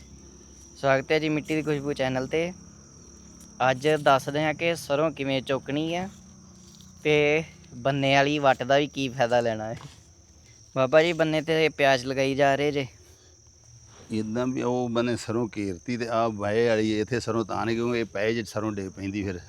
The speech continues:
Speaker 2: ਰਸਤਾ ਵਾ।
Speaker 1: ਅੱਛਾ।
Speaker 2: ਹੂੰ। ਜੇ ਇੱਧਰ ਸਰੋਂ ਲਾਉਂਦੇ, ਫਿਰ ਉਹ ਵਿੱਚ ਕੱਲ੍ਹ ਨੂੰ ਡਿੱਗ ਪੈਣੀ, ਫਿਰ ਤੇ ਉਹਦੀ ਉਹ ਵਾਹੀ ਲਾਤੀ ਸਰੋਂ।
Speaker 1: ਠੀਕ ਹੈ ਜੀ।
Speaker 2: ਤੇ ਇਹ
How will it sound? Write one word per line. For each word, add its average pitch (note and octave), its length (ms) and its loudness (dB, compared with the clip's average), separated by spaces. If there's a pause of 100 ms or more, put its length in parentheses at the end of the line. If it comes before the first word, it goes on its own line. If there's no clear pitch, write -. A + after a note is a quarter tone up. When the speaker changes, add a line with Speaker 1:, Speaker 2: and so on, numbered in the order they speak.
(120)
Speaker 2:
ਰਸਤਾ G2 340 -8
ਵਾ। F#2 140 -8 (220)
Speaker 1:
ਅੱਛਾ। G#2+ 460 -6 (100)
Speaker 2:
ਹੂੰ। A2+ 160 -4 (920)
ਜੇ G2 140 -2
ਇੱਧਰ G#2+ 220 -2
ਸਰੋਂ A2+ 260 0
ਲਾਉਂਦੇ, G#2+ 260 2
ਫਿਰ G#2 140 0
ਉਹ G#2+ 160 0
ਵਿੱਚ G2+ 500 -6 (260)
ਕੱਲ੍ਹ G2+ 160 -4
ਨੂੰ G2+ 120 -2
ਡਿੱਗ F#2+ 160 -6
ਪੈਣੀ, G#2 240 -4
ਫਿਰ F#2+ 260 -2 (580)
ਤੇ G#2+ 120 -6
ਉਹਦੀ G#2+ 180 2
ਉਹ G2 240 2
ਵਾਹੀ G#2+ 240 0
ਲਾਤੀ G2 400 -2
ਸਰੋਂ। F2+ 220 -6 (540)
Speaker 1:
ਠੀਕ A2 400 -8
ਹੈ G#2+ 140 -6
ਜੀ। G2+ 240 -14
Speaker 2:
ਤੇ G#2+ 160 -12
ਇਹ A2+ 760 2